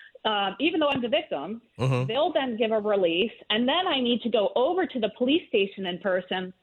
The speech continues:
Speaker 1: and let them do a background check on me before they will then give me the release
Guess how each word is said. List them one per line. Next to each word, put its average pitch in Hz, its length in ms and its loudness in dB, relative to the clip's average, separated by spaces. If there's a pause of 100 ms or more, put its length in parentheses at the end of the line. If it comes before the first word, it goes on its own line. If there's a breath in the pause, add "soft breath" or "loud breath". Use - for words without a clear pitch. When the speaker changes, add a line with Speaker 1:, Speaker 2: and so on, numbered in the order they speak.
(480)
Speaker 1:
and 214 140 2
let 220 220 -2
them 269 260 2
do 240 160 4
a 185 40 4
background 180 520 -6
check 175 200 -2
on 175 200 -2
me 170 280 -2 (380 loud breath)
before 202 340 2
they 233 300 0
will 277 160 0
then 185 400 -4
give 190 160 -2
me 202 100 2
the 185 80 0
release 180 400 2